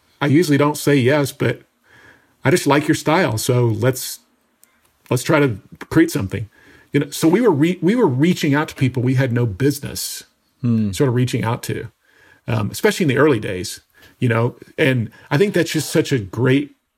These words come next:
Speaker 1: practical thing for leaders is tap into some of those opportunities. We, we've never had more opportunities to connect with people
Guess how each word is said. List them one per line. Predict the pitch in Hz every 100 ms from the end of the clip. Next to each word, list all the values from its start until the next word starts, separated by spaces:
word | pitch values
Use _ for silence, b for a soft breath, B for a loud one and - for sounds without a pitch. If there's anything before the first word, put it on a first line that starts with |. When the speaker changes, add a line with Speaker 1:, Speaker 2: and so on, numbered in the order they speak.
| _ _ _
Speaker 1:
practical | - 139 143 135 127
thing | - 127 131
for | 117 113
leaders | 101 123 139 113 110 - B B B B B _
is | 127 120 104 - - _ _ _ _ _ _ _ _ _ -
tap | - 147 196
into | 196 262 190 120
some | - 156
of | 160
those | 165
opportunities. | 165 160 139 165 208 147 - - - -
We, | 147 160
we've | 156 156
never | 139 170 190
had | 147 147 147
more | 143
opportunities | 135 135 123 147 139 107 -
to | - 120
connect | - 139 120 127 - -
with | 131 -
people | 165 160 180